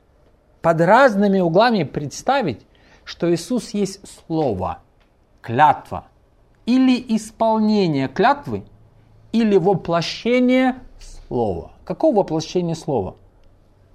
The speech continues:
«Благословляться в семени твоем все племена». Не одно, а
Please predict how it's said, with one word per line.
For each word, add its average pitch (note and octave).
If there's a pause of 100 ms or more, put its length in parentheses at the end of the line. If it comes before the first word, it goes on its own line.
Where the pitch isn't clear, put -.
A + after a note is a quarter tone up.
(180)
«Благословляться A#2
в -
семени D3+
твоем A#3 (1600)
все D#3 (200)
племена». A#2
Не C#3+
одно, G3+ (400)
а C#3+